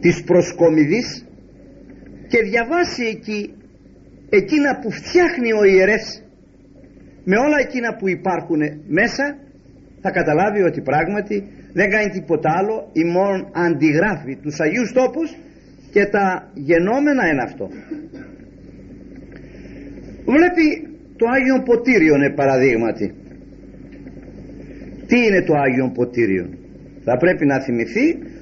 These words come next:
το ποτήριον εκείνο που επήρε ο Χριστός και έδωσε το αίμα του στους Αποστόλους. Και συνεχίζει σήμερα,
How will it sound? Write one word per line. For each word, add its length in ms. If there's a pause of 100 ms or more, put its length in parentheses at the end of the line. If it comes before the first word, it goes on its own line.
(120)
το 120
ποτήριον 560
εκείνο 460 (880)
που 100
επήρε 380
ο 60
Χριστός 640 (340)
και 120
έδωσε 640 (580)
το 100
αίμα 380
του 240
στους 280
Αποστόλους. 880 (380)
Και 140
συνεχίζει 800
σήμερα, 500